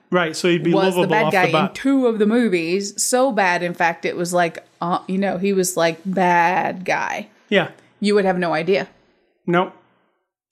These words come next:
Speaker 1: So that is yeah, it w-, it operates completely outside of that franchise as well.
Speaker 2: Mm-hmm.
Speaker 1: So if you're thinking, "Well, I've never seen these Fast and the Furious movies, I'm not gonna see this."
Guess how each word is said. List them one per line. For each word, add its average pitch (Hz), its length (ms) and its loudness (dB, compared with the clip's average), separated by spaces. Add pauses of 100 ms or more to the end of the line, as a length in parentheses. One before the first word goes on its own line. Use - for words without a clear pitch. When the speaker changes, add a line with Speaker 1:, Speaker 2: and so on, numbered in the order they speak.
(120)
Speaker 1:
So 170 240 0
that 196 260 0
is 170 460 -4 (680)
yeah, 175 200 2
it 175 120 0
w-, 196 200 0
it 208 140 2
operates 196 680 0 (100)
completely 180 540 0
outside 165 500 2
of 139 100 -2
that 143 200 -6
franchise 151 520 -4
as 131 140 -6
well. 151 320 0 (140)
Speaker 2:
Mm-hmm. 180 300 -4 (100)
Speaker 1:
So - 180 -2
if 180 100 -2
you're 208 140 0
thinking, 180 400 0
"Well, 160 140 2
I've 151 100 -2
never 156 240 0
seen 180 300 0
these 156 180 0
Fast 151 220 -2
and 151 100 2
the 139 40 -2
Furious 143 440 -2
movies, 135 340 -4
I'm 151 180 -4
not 151 140 -2
gonna 135 160 -4
see 151 200 2
this." 131 420 -8